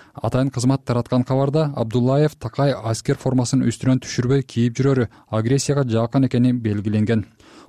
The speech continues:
Коопсуздук боюнча эксперт Артур Медетбеков эки миң онунчу жылдагы окуялардын айынан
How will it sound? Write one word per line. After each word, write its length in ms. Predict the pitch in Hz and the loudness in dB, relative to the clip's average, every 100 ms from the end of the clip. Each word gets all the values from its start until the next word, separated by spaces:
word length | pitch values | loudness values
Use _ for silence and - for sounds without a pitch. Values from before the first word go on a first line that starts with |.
| - | -4
Коопсуздук 440 | 131 131 156 175 | -2 0 0 0
боюнча 400 | 147 143 147 160 143 131 | 2 0 2 0 0 -2
эксперт 360 | - - 147 127 | -2 -2 -2 -2
Артур 360 | 123 117 131 | -4 -2 0
Медетбеков 600 | 117 117 113 143 143 165 | 2 0 0 -2 0 -2
эки 200 | 131 117 | -2 0
миң 160 | 135 139 | 0 0
онунчу 460 | 127 123 123 123 | 0 0 0 -2
жылдагы 340 | 135 139 135 139 | -4 -2 0 0
окуялардын 680 | 131 120 127 123 120 123 117 | 0 -2 0 0 0 0 0
айынан 380 | 117 123 143 | 2 2 2